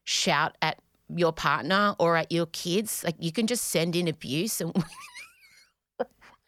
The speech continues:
feel like the abuse line could be something we could get going,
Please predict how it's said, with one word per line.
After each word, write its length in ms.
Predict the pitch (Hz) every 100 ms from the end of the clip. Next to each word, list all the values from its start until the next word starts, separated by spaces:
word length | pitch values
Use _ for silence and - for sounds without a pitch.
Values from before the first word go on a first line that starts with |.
| -
feel 200 | - 427
like 200 | 466 466
the 180 | - 349
abuse 360 | 254 208 190 -
line 240 | 202 190
could 120 | 190
be 100 | 170
something 320 | 180 185 180 160
we 100 | 175
could 180 | 175
get 180 | 156 156
going, 340 | 160 170 160